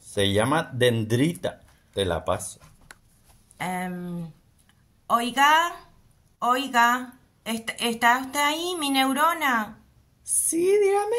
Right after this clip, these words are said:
Speaker 2: Hola. Eh,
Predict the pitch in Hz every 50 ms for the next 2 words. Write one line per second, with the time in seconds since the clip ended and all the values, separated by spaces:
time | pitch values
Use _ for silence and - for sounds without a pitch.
0 | 494 508 508 508 - - - - - _ _ _ _ _ _ _ _ _ _ _
1 | _ - _ _ _ _ _ _ _ _ _ - 214 233 240 240 220 214 214 226
2 | 226 233 - - _ _ _ _ _ _ _ _ _ _ _ _ _ _ _ _
3 | - - 185 185 185 185 180 180 175 170 170 156 -